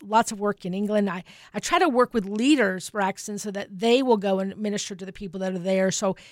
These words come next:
part of my work in Europe is to train those that live there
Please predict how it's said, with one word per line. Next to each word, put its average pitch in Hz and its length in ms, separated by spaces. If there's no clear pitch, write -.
part 285 240
of 277 80
my 208 240
work 196 400
in 196 160
Europe 208 460
is 196 240
to - 140
train 220 680
those 202 440
that 180 200
live 269 340
there 202 420